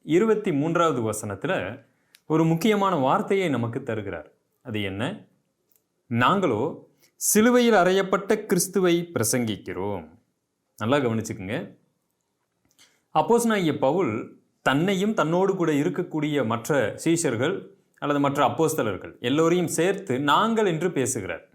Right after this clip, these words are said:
"நாங்களோ கிறிஸ்துவை பிரசங்கிக்கிறோம்"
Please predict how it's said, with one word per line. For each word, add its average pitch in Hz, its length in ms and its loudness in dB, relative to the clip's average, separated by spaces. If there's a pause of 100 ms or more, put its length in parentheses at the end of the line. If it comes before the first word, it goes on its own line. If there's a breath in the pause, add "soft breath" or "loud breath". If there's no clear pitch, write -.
(680 soft breath)
"நாங்களோ 180 1160 2 (920)
கிறிஸ்துவை 277 640 2
பிரசங்கிக்கிறோம்" 202 800 0